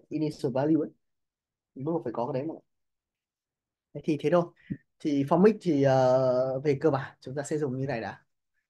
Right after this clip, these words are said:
Còn buổi sau thì chúng ta chỉ cần bổ sung thêm một tí vài đết nữa là tuyệt vời. Chưa? Đấy, formic dễ dùng anh em nhé.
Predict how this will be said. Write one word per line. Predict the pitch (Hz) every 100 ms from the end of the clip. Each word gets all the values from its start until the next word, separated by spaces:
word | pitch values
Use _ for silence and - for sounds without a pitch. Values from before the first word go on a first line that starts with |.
| _
Còn | 139 131
buổi | 110
sau | - - 147 139
thì | 123
chúng | 127
ta | 139
chỉ | 127
cần | 113
bổ | 95
sung | - 139
thêm | 151 139
một | 117 -
tí | 139 170
vài | 151
đết | 147 165
nữa | 156
là | 139
tuyệt | 120 -
vời. | 117 107 _ _ _ _ _ _ _ _ _ _ _ _
Chưa? | 120 117 _ _ _ _ _ _ _ _ _ _ _ _ _ _ _ _ _ _ _ _ _ _ _ _ _ _ _ _ _ _ _ _ _ _ _ _ -
Đấy, | 135
formic | 160 175
dễ | 190 185
dùng | 165
anh | 147
em |
nhé. | 147